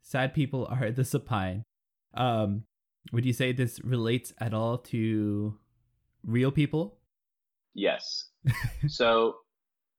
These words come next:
Speaker 2: in my opinion, uh, jerks are actually more often supine, but psychopaths are more often prone. So jerks are usually jerks because they're reactionary. They hurt on the inside,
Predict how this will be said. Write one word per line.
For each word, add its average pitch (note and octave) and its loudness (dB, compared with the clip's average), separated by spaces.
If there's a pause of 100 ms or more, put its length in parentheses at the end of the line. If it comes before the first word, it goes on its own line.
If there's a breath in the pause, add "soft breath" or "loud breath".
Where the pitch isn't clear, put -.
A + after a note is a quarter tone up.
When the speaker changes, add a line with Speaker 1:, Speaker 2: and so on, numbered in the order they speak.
(300)
Speaker 2:
in C3+ 0
my E3+ 4
opinion, D3 -2
uh, A2+ 2 (840)
jerks - -2 (180)
are A#2+ 2
actually B2 -2
more A2 0
often G#2+ -6
supine, G#2 -4 (500)
but G2+ 2 (720)
psychopaths G#2+ 0
are G#2+ -2
more G2 -2
often F2 -8 (240)
prone. D#2+ -4 (480)
So A#2+ 2
jerks C#3 0
are B2+ 6
usually A#2 2
jerks G#2+ 0
because G#2 -2
they're F#2 0
reactionary. F2 -2
They F2+ 2
hurt G#2+ 0
on F2+ -6
the E2+ -6
inside, D2 -6